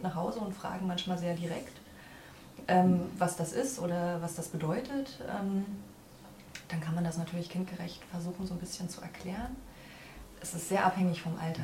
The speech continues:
Speaker 1: tatsächlich. Also, ähm,
Speaker 2: Na, wichtig auch da ist, dass sie den Hintergrund wahrnehmen. Also ich sag mal, es gibt Fragen, die lassen einen hilflos, auch als Erwachsener. Die kann man eigentlich nicht wirklich, warum das jetzt so ist, das kann ich auch nicht beantworten. Ähm, die Frage ist, gucke ich mein Kind an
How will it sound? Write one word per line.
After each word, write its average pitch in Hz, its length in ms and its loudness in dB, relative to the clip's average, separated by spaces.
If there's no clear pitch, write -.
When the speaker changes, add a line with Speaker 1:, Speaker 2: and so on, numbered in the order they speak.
Speaker 1:
tatsächlich. 160 680 -8
Also, 170 280 -6
ähm, - 1500 -8
Speaker 2:
Na, 101 100 0
wichtig 120 340 2
auch 98 160 0
da 117 260 6
ist, 127 160 0
dass 101 120 -2
sie 107 100 2
den 95 140 2
Hintergrund 95 500 4
wahrnehmen. 90 380 2
Also 107 180 0
ich - 160 0
sag - 180 4
mal, 127 100 10
es - 80 6
gibt - 120 6
Fragen, 110 300 8
die 98 40 6
lassen 95 320 4
einen 92 120 4
hilflos, 85 380 4
auch 85 160 -4
als 92 140 -4
Erwachsener. 80 460 0
Die 82 80 2
kann 110 160 8
man 123 120 12
eigentlich 104 180 4
nicht 95 160 2
wirklich, - 240 0
warum 90 320 6
das 87 240 4
jetzt 85 200 0
so 87 200 -2
ist, - 360 0
das - 120 -8
kann - 140 2
ich - 120 -4
auch 85 120 0
nicht 90 180 -4
beantworten. 80 580 -6
Ähm, 87 460 6
die 95 60 0
Frage 110 360 6
ist, - 200 2
gucke 147 220 4
ich - 120 2
mein 92 180 2
Kind 151 260 8
an 151 360 4